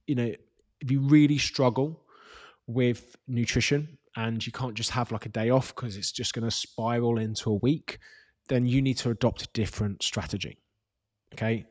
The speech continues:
You, you need to find the strategy that works best for you. And some people who really, really know that if they have one day off or two days, like Christmas Day and Boxing Day, that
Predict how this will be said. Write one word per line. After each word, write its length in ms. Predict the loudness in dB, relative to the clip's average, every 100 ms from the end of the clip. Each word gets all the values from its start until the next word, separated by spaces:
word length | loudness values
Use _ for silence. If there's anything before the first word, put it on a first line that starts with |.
| _
You, 240 | -2 -2 2
you 160 | 4
need 180 | 6 6
to 80 | 4
find 240 | 0 -2
the 40 | -2
strategy 440 | -2 -4 -4 -6
that 80 | -6
works 340 | -4 -4 -4
best 260 | -8 -6 -6
for 100 | -6
you. 160 | -6 -8 -18 -20 _ _ _ _ _ _ _ -6
And 220 | -4 0
some 160 | 2
people 560 | 4 4 4 2 0 -10 _ _ _ _ _ _ -6
who 180 | -2 -2
really, 340 | 6 8 8
really 240 | 6 4
know 320 | 2 2 0 -2
that 140 | -6
if 60 | -8
they 80 |
have 200 | -8 -2
one 260 | 4 6 6
day 200 | 6 6
off 480 | 4 0 -8 -16 -12
or 120 | -8
two 300 | 2 6 6
days, 540 | 4 2 -2 -4 -4 -6
like 260 | -8 -12 _ _ _
Christmas 520 | -8 -6 -4 -4 -4
Day 220 | -4 -4
and 140 | -4 4
Boxing 380 | 4 4 -4 -4
Day, 260 | -8 -12 -18 _ _
that 120 | -16